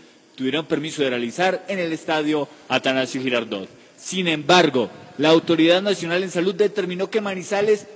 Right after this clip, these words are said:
aún no está preparada para este tipo de apertura gradual. La Secretaría del Deporte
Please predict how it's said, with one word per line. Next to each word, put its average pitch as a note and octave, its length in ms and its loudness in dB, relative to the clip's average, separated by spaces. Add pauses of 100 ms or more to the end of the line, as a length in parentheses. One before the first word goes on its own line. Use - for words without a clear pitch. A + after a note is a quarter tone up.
(160)
aún G#3+ 400 4
no G3+ 60 -4
está G#3+ 200 -2
preparada F#3+ 1080 -2
para D3 180 2
este E3 200 0
tipo F3 440 -2
de D3 180 0
apertura D3 640 -2
gradual. B2+ 400 -2
La A#2+ 80 -4
Secretaría C#3 640 -2
del D#3 160 0
Deporte C3+ 540 -2